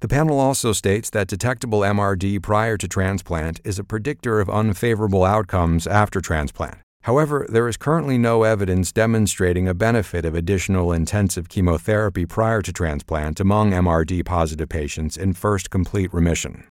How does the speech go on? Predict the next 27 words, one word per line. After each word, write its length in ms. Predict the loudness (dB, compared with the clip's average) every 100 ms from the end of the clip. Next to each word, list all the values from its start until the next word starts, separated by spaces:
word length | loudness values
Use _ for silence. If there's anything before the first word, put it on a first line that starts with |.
| _ _ _ _ _ -6
M 140 | 0
R 160 | 2 2
D 160 | 0 2
is 80 |
also 320 | 4 4 2 0
discussed 500 | -2 2 0 2 2
under 240 | 2 4
indications 720 | 2 2 2 0 2 0 0
for 140 | 0
allogeneic 720 | 2 2 0 2 2 4 2 0
hematopoietic 760 | 2 4 2 0 0 0 0
cell 220 | 2 2
transplantation. 920 | 2 0 0 -2 -2 -2 -6 -8 -14 -20 _
In 100 | -2
patients 500 | 0 0 0 -2 -2
with 140 | -4 -6
favorable 680 | 0 0 2 0 0 2 2
risk 360 | 2 2 0
A 160 | -2 0
M 140 | -2
L, 260 | -4 -6 -10 _ -20 _ -10
the 180 | -4
E 60 | 0
L 180 | 0 0
N 220 | 0 2
guidelines 580 | 2 2 2 2 2 0
say, 460 | 0 0 0 -4